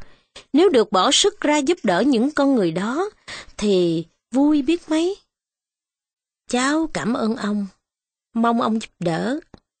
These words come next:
Abraham cúi đầu chào rồi bước ra về. Ra đến cổng, mặt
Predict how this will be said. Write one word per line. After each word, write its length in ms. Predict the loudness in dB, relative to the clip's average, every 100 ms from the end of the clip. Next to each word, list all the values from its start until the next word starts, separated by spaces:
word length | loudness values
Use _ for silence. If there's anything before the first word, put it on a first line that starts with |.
| _ _ _ _
Abraham 600 | -4 -2 0 0 0 -2
cúi 200 | -2 0
đầu 220 | 0 -2
chào 400 | -2 -2 -2 -2
rồi 120 | -2
bước 200 | -2 -4
ra 200 | -4 -4 -2
về. 320 | -2 -4 -6 -12 _ _ _ _ _ _ _ _ -6
Ra 300 | -2 0 0
đến 200 | 0 0
cổng, 300 | 0 -4 -6 -6 _ _
mặt 180 | -4 -4